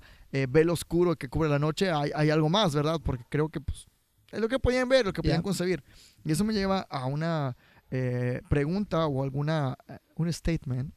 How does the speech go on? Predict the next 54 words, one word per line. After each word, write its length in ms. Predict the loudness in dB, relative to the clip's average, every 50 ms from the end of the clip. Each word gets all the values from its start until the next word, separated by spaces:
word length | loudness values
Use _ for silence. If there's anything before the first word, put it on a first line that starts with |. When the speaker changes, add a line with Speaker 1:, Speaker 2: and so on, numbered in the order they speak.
| -8
Speaker 1:
a 40 | -6
un, 140 | -4 -4 -2
a 200 | -2 0 2 2
un 60 | 2
Speaker 2:
Ok. 40 | 2
Speaker 1:
tema 180 | 2 2 0 0
interesante, 500 | 0 0 0 0 0 0 0 -4 -4 -6 -8 -18 _ _ _ _ _ _ _ _ _ _ _ _ -8
de 120 | -8 -6
que 100 | -4 -2
me 100 | -2 0
decían, 360 | 0 0 0 0 0 0 -2 -6 -12 -20 -20 -20 -20 -18 -6 -2
eh, 540 | 0 2 2 2 2 0 -2 -4 -6 -12 -16 -8
"Oiga, 300 | -2 -2 0 2 2 0
pero 580 | 2 2 2 2 2 2 2 2 2 2 0 -2 -6
la 180 | -4 -2 0 2
Biblia, 260 | 2 2 2 0 -2
muchas 300 | -2 -4 -4 -4 -6 -6
cosas 240 | -4 -4 -4 -2 -2
de 80 | -4
las 120 | -6 -6 -6
que 100 | -8 -6
tiene, 340 | -4 -2 -2 -2 -2 -6 -8 -14 -20 -20 -12 -10
no 60 | -6
se 80 | -4 0
pueden 200 | 0 0 0 0
comprobar 460 | -4 -2 0 0 0 0 -2 -2 -2
con 140 | -4 -4 -4
la 80 | -4
ciencia". 440 | -4 -4 -4 -4 -4 -4 -6 -6 -6 -10 _ _ -20 -2 0
O 80 | 0
Speaker 2:
Ujú. 60 | 2 2
Speaker 1:
muchas 220 | 0 0 -2 -2
cosas 180 | -2 -2 -2 -2 -2
de 40 | -2
las 160 | -2 -2 -2
que 80 | 0 -2
dice 100 | 0 0
son 60 | -2
como 200 | -2 -2 -4 -4
que, 160 | -6 -8 -14 -14 _
"¿Qué?". 260 | -4 -2 -2 -2 -2 -6 -12 -20 -20 -14
O 40 | -2
sea, 120 | -2 -2 2
¿cómo 240 | 2 2 0 0 -2
que 140 | -2 0 0
la 80 | 0
más 140 | 0 0 0
del 100 | -2 -2
cielo 180 | -2 0 -2 -2
y 20 |
la 40 | 0
tierra? 200 | 0 0 0 0
O 40 | 0
sea, 260 | 0 -2 -2 -2